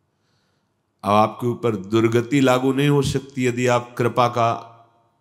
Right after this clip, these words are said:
अवहेलना, अपमान न करें,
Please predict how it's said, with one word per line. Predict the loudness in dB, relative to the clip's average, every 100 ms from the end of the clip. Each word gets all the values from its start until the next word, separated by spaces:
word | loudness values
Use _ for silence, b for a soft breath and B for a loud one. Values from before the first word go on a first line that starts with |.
| _ _ _ _ _ _ _ _ _ _ _ _ _ _ _ _ _
अवहेलना, | 0 2 4 2 0 -2
अपमान | -4 -4 -2 -2 -4
न | -4
करें, | -4 -4 -6